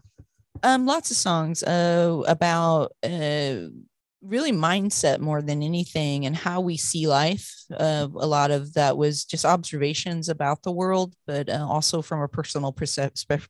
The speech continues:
perspective, you know, um, like Sweet Things is really about how if you're looking at a particular,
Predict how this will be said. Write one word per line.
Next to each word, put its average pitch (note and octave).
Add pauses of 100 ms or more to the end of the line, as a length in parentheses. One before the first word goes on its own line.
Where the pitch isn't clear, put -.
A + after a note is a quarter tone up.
perspective, D#3
you D#3+
know, D3
um, C3+ (720)
like C3
Sweet -
Things D3+
is D#3
really D3
about D3+
how D#3 (420)
if E3+
you're E3+
looking D#3+ (320)
at D#3+ (260)
a D#3+
particular, D3+